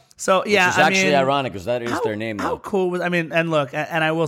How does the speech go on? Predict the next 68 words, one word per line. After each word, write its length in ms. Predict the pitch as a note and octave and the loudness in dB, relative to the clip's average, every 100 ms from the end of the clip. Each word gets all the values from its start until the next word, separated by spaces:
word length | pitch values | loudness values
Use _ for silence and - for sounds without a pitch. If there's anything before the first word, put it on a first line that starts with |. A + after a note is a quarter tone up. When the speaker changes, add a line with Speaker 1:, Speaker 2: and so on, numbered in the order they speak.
| F3 | 2
Speaker 1:
say, 40 | |
Speaker 2:
were 100 | B3+ | 2
there. 360 | A#3+ A#3+ G#3+ - | 4 4 4 4
Speaker 1:
you, 200 | G3+ G3+ | 2 0
yeah, 100 | G3 | 0
I 20 | E3+ | 0
was 120 | D#3 | 0
gonna 100 | E3+ | -4
say, 280 | C#3 E3+ D#3 | 0 0 0
you, 160 | D#3 | 2
Speaker 2:
Panda 200 | G3+ - | 2 4
Speaker 1:
uh, 80 | E3 | 4
Speaker 2:
cried 240 | D#3 A#3+ | 6 4
when 140 | A#3+ G3+ | 4 0
she 160 | F3+ | 0
saw 260 | - G#3 A#3 | 0 2 2
you. 220 | A#3 C#3+ | 2 0
Speaker 1:
you 100 | F3 | -2
tipped 340 | E3 - G3+ - | -2 0 0 2
us 200 | G3+ G3+ | 0 4
off. 360 | F3 F#3+ G#3 | 4 4 0
Nina 220 | E3+ E3 | -4 0
and 140 | D#3+ D#3 | 0 2
I 260 | D3 D3 | 2 0
showed 260 | C3+ - D#3 | 0 2 2
up 120 | D#3 | 2
to 100 | D#3+ | -2
the 60 | D3 | -4
game, 500 | C#3 D3 D3 D3 D3 - | 0 2 2 0 -4 -4
and, 640 | C#3+ C#3 C3+ C3 C3 B2+ | -2 0 0 0 -2 -4
I 160 | A#2+ C3 | -2 -2
mean, 240 | C3 C3 | -2 -2
look, 220 | C#3 C3 | -4 -4
dude, 300 | C3+ B2 A#2 - _ | -6 -8 -8 -18 _
Nina 220 | D3+ D3+ | -6 0
and 140 | D#3+ D3+ | 2 4
I 160 | D3 | 4
were 100 | D3+ | 2
standing 320 | D3 D#3+ D#3 D3+ | 2 0 0 0
up 140 | D3 | 0
there 80 | D3 | 2
Speaker 2:
Not 80 | C#3 | 4
only 120 | D3 | 6
did 120 | - | 6
I 80 | D#3+ | 4
tip 120 | D#3+ | 4
Speaker 1:
videoing. 60 | D#3+ | 4
Speaker 2:
you 120 | B2+ | 6
up, 160 | D3+ D3+ | 6 4
but 100 | G2+ | 2
I 40 | |
filled 240 | G2 B2+ G#2+ | 2 0 -2
your 80 | |
cup 320 | F2+ - C#3 F#2+ | -4 -2 -2 2
later. 160 | F#3 | 2
Speaker 1:
You 40 | G3 | 4
did. 220 | B4 - | 2 2
I 60 | C3 | -2
appreciate 520 | C3 C#4+ - C#3+ B2+ | -4 -6 -4 -8 -10
that. 220 | - - _ | -16 -18 _
Uh, 320 | D#3+ D3 C3+ - | 2 2 2 -2
that's, 340 | F3 F#3+ F#3 | -2 -2 -4
and 200 | - D#3 | -6 -4
that 140 | E3 G3+ | -2 -2
wasn't 280 | B3+ B3 A3+ | -2 0 0
a 20 | |
euphemism, 460 | B3 - C#3 A#2+ | 0 -4 -10 -12
everybody. 280 | G#2+ A2+ D#3 | -14 -10 -10